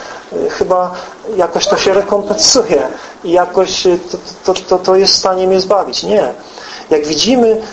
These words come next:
w, w, w tym liście, Jan nam wyraźnie mówi, że jeżeli jesteśmy z Boga, jeśli faktycznie wierzymy w Niego, to jesteśmy dziećmi Bożymi.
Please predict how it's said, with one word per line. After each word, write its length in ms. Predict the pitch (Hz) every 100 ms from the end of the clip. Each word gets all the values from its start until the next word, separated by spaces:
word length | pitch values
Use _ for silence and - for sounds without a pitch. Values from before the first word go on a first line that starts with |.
| - -
w, 40 |
w, 640 | - - - - 165 160
w 60 | -
tym 300 | - 160 160
liście, 380 | 226 - - 165
Jan 240 | 180 202
nam 120 | 190
wyraźnie 440 | 170 175 196 190 165
mówi, 380 | 160 147 147 151 - - -
że 140 | 139 151
jeżeli 540 | 156 175 180 180 180 - - - - - - - - - -
jesteśmy 580 | 170 - 240 220 226 214
z 80 | -
Boga, 520 | 147 220 202 123 - - - 160
jeśli 360 | 151 - 185
faktycznie 600 | 180 190 - 233 - 214
wierzymy 540 | 208 202 185 233 226 208
w 140 | 151
Niego, 500 | 156 143 139 143 180 - - - - - - - -
to 100 | 165
jesteśmy 520 | - 196 185 175 160
dziećmi 360 | 160 156 139
Bożymi. 440 | 131 131 127 117